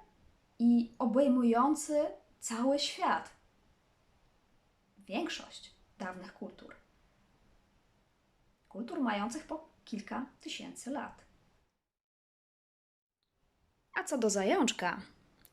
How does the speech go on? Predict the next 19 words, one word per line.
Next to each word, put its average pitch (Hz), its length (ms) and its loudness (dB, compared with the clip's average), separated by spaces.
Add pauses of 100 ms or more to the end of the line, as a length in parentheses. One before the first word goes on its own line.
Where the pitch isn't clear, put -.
(140)
Uuu, 220 500 4 (640)
zając 220 920 4 (500)
również 403 480 4
na 269 100 2
początku 226 520 2
był 185 340 6 (540)
w - 80 -20
kościele 233 480 6
kojarzony 208 560 6
za 196 140 2
persona 196 420 2
non 190 180 4
grata. 175 400 0 (1300)
Mówiło 214 380 6
się, 302 140 4
że 208 160 8
jest 190 140 6
grzesznikiem. 254 760 4 (920)
Dlaczego? 196 600 2